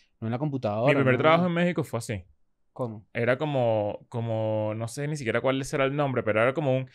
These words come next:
Speaker 2: readaptador de formatos eh, digitales. Entonces, por ejemplo, la productora hacía un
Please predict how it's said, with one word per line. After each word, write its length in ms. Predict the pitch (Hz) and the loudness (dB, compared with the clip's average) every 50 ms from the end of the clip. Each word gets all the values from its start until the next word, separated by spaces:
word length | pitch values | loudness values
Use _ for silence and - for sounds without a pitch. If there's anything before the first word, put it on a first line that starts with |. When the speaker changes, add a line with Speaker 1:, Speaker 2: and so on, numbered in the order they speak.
| - - _ _ _ - | -20 -20 _ _ _ -12
Speaker 2:
readaptador 1600 | 120 - - 139 135 135 135 135 131 131 - 120 123 117 117 113 113 107 - _ - 120 110 110 113 131 147 165 190 180 180 - | -6 0 2 4 6 8 8 6 6 4 2 2 4 6 6 6 6 4 2 _ 2 4 4 6 6 6 6 6 4 2 -2 -8
de 200 | - 123 120 113 | -4 -2 0 0
formatos 840 | - - 120 110 110 113 120 120 117 117 - 135 147 151 - - - _ _ _ _ _ _ _ _ _ _ _ _ _ _ _ _ _ _ - | 0 0 -2 -2 0 0 2 2 2 2 0 -4 -6 -6 -10 -16 -18 _ _ _ _ _ _ _ _ _ _ _ _ _ _ _ _ _ _ -4
eh, 800 | - 117 113 110 110 110 107 107 104 101 101 98 98 98 95 98 | -2 0 2 2 4 4 2 2 2 2 2 2 0 0 -2 -2
digitales. 600 | 101 104 101 101 - - 120 113 98 90 85 - | -2 -2 -4 0 2 4 6 6 6 4 -2 -6
Entonces, 280 | - - 101 107 110 127 | -10 -12 -10 -10 -6 -4
por 120 | 135 135 | -2 -2
ejemplo, 280 | 117 120 120 117 107 113 | -2 -2 -2 -2 -2 -2
la 120 | 107 101 | -4 -2
productora 400 | - 113 110 107 104 - 117 120 131 | 0 0 -2 -2 -2 -2 -2 -2 -2
hacía 340 | 127 - 147 143 147 143 - | -4 -2 0 2 2 2 2
un 520 | - 151 151 151 151 151 147 147 139 127 | 0 -2 -2 -2 -2 -4 -6 -6 -8 -10